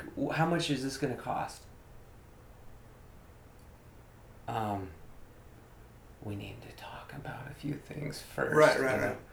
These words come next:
Speaker 1: So I text back, "Hey, um,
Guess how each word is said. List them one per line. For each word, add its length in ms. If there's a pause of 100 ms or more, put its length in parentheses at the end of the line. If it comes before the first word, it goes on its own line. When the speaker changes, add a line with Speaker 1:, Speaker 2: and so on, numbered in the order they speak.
(360)
Speaker 1:
So 460 (340)
I 60
text 260
back, 220
"Hey, 320
um, 480